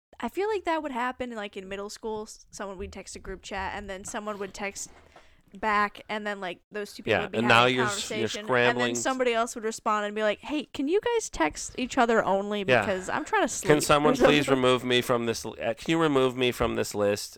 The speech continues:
Speaker 2: And then
Speaker 1: Yeah.
Speaker 2: you're like, "I can't, I don't know how to do that," or whatever.
Speaker 1: Yeah.
Speaker 2: And it's like, if you're gonna, and texting is not a way to have a conversation.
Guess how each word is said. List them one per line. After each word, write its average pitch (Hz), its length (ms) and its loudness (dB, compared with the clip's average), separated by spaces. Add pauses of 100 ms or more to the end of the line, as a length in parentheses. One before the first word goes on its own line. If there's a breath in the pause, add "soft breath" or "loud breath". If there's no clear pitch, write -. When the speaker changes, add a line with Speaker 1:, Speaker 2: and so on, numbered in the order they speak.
Speaker 2:
And 117 140 -6
then 110 120 -4
Speaker 1:
Yeah. - 120 -12
Speaker 2:
you're 101 140 -12
like, 101 200 -12
"I 120 120 -10
can't, 156 400 0
I 143 40 0
don't 143 140 -2
know 143 100 0
how 147 100 0
to 143 60 -2
do 143 260 -4
that," 110 260 -4
or 98 80 -12
whatever. 92 340 -10 (220 soft breath)
Speaker 1:
Yeah. 170 320 -12
Speaker 2:
And 120 80 -4
it's 120 120 -10
like, 110 280 -4 (360)
if 113 200 -4
you're 123 100 -8
gonna, 143 220 -2 (160)
and 123 260 -12
texting 170 460 -2
is 135 120 -6
not 127 180 0
a 113 40 0
way 120 140 0
to 113 60 0
have 117 140 -2
a - 40 -10
conversation. 98 1000 -6